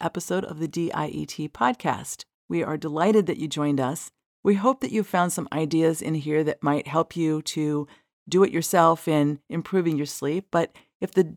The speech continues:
do-it-yourself approach doesn't work, then seeing your doctor is an option that's probably worth pursuing. One of the things that's important to know is that sleep medicine as a subspecialty has been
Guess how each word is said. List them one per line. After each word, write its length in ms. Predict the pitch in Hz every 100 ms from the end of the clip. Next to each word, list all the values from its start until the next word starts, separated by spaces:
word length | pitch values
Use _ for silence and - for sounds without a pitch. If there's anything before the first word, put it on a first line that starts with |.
| -
do-it-yourself 540 | 214 233 220 - 202
approach 440 | 190 - 180 - -
doesn't 360 | 214 208 -
work, 320 | 139 139 - -
then 420 | 160 151 147 147
seeing 380 | - - 233 226
your 180 | 202 175
doctor 500 | 165 151 151 156 147 -
is 160 | 160
an 120 | 156 156
option 380 | 151 - - 151
that's 180 | 143
probably 460 | - - 160 175 170
worth 260 | 147 139 -
pursuing. 560 | 151 - 160 139 135 - _ _ _
One 220 | 170 202
of 60 | 247
the 80 | 233
things 340 | 202 185 180
that's 240 | 170 151 - -
important 400 | 170 165 - 156
to 80 |
know 240 | 160 165 151
is 160 | 151
that 300 | - 147 139 - _ _
sleep 320 | - - 240 -
medicine 640 | 180 175 175 170 156 147 -
as 180 | 160 151
a 340 | 156 151 147 - _
subspecialty 880 | - 214 185 - 185 185 160 156 143
has 240 | 160 160
been 500 | 151 156 143 143 143